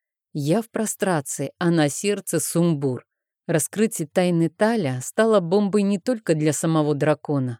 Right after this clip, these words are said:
но и для меня с Армом. Ведь теперь многое стало на свои места. «И как нам быть?»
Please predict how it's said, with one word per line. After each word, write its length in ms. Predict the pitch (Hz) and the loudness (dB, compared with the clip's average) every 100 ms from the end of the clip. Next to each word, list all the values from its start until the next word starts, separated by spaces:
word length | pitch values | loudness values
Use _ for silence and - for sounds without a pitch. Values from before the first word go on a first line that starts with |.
| - | -4
но 220 | 170 190 | 0 2
и 120 | 214 | 2
для 200 | 180 185 | 2 0
меня 380 | 175 175 180 185 | 2 2 0 -2
с 120 | - - | -4 -4
Армом. 440 | 185 151 135 131 120 _ _ _ _ | -2 0 -2 -6 -8 _ _ _ _
Ведь 260 | - 151 165 | -4 -2 -2
теперь 520 | - 143 - 208 202 | -2 -4 0 0 0
многое 560 | 180 196 226 202 196 180 | 0 2 0 0 0 0
стало 340 | - 185 175 | 0 0 2
на 140 | 175 160 | 0 -2
свои 400 | - 147 139 139 | -2 -2 0 0
места. 500 | 143 - - 135 123 _ _ _ - | -2 -4 -6 -6 -8 _ _ _ -2
«И 180 | 214 208 | 2 2
как 380 | - 226 220 208 | 2 -4 -2 0
нам 360 | 190 190 175 | 2 2 2
быть?» 360 | 151 185 - | 0 -2 -6